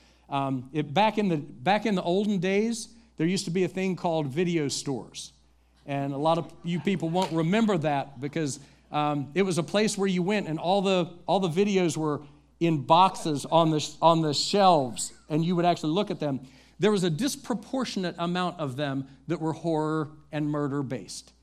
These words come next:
And the covers were nasty. And people are drawn to it. Why? There's something about it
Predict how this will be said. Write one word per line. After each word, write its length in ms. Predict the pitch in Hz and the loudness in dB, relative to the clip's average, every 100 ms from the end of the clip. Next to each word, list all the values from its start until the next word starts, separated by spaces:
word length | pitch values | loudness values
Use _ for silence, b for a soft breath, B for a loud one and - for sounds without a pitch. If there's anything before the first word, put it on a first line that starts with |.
| _ _ _ _ _ - | _ _ _ _ _ -4
And 160 | 147 147 | 0 0
the 60 | |
covers 560 | 143 208 233 190 151 - | -2 0 0 2 -2 -4
were 400 | 143 151 143 131 - _ _ _ _ _ _ _ _ _ | -4 -2 -2 -4 -12 _ _ _ _ _ _ _ _ _
nasty. 840 | 123 131 139 160 160 151 - 117 - - _ _ _ _ _ _ _ _ _ _ _ _ _ _ _ _ _ _ _ _ _ _ _ _ _ _ - | -6 -2 0 0 0 -2 -6 -10 -12 -18 _ _ _ _ _ _ _ _ _ _ _ _ _ _ _ _ _ _ _ _ _ _ _ _ _ _ -10
And 220 | 120 117 | -6 -6
people 420 | - 110 110 117 117 | -6 -8 -8 -10 -8
are 160 | 123 | -10
drawn 800 | 127 120 120 117 120 139 135 135 | -10 -12 -10 -8 -6 -6 -6 -6
to 280 | 120 120 107 | -8 -10 -10
it. 100 | 101 - | -12 -10
Why? 580 | 117 139 123 107 - - _ _ _ _ _ _ _ _ - | -4 -2 -2 -4 -10 -20 _ _ _ _ _ _ _ _ -6
There's 260 | 123 120 | -6 -4
something 560 | - - 117 117 131 135 | -6 -6 -8 -6 -8 -6
about 640 | 147 135 113 151 143 139 | -6 -8 -6 -6 -4 -6
it 200 | 120 92 | -6 -12